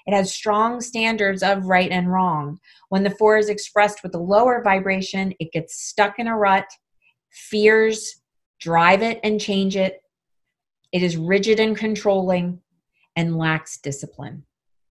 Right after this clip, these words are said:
Now, this is kind of where we're at right now. And the fact that Mars is in retrograde, which is like c-, having the Emperor card come up, come in upside down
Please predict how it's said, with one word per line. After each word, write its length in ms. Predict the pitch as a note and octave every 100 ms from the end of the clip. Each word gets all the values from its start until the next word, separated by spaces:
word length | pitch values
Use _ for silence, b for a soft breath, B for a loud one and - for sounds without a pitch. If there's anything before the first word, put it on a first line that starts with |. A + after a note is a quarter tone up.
| _ -
Now, 460 | F#3+ E3+ C3 - _ _ _ _ _ _ _ _ _ _ _ _ _ A3
this 160 | G#3+
is 80 | G#3
kind 320 | - G3 G3+
of 80 | F#3+
where 180 | F#3 F#3
we're 160 | E3+
at 220 | E3 D#3 - _ _
right 240 | E3+ D#3+ D3
now. 440 | C#3 G#2 - - _
And 160 | F3+ F3+
the 60 |
fact 260 | E3 G3+ G#3
that 140 | G#3
Mars 280 | F#3+ F#3 F#3
is 160 | F#3 F3
in 140 | E3+
retrograde, 840 | E3+ E3 F3 E3+ E3 D#3+ E3 E3 - _ _ _ _ _ _ _ _ _ _ _
which 240 | F3+ F#3
is 320 | F#3 F3 E3 E3+
like 300 | E3 D#3 - _ _ _ _ _
c-, 160 | - F#3
having 420 | - G3 F#3 F3+
the 160 | F3 E3+
Emperor 380 | F3+ F#3 E3+ D#3+
card 320 | - D#3+ D#3
come 240 | F3+ E3+
up, 320 | D#3+ D#3+ D#3
come 200 | - F3+
in 160 | F3 E3
upside 480 | E3+ E3+ - E3+ D#3+
down 520 | D#3 D3+ D3+ D#3+ E3